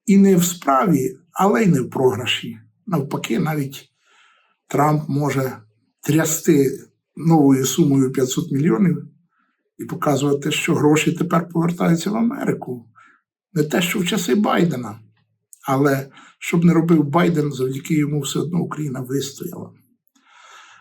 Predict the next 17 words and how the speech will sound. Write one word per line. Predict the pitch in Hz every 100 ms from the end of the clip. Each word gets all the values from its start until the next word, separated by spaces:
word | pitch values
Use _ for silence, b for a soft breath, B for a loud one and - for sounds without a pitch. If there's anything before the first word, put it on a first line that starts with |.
| b -
Отже, | 147 - 123 -
на | 156 190 180 -
ці | - 269
п'ятсот | 254 190 220 202
мільйонів | 190 185 196 190 185 170
купуватимуть | 180 185 185 165 139 143 135 135
протиповітряну | 165 165 - 147 160 143 151
об-, | 170 147 170 175 147
оборону | 175 233 285 277 254
і | -
боєприпаси | 180 147 151 139 147 143 - 226 180 208
до | 151 127 113 117
систем | - 170 - 175 175 -
Петріот. | 127 120 - - - - -
Подробиць | 170 269 254 196 -
не | 165 143
буде | 139 - 190 190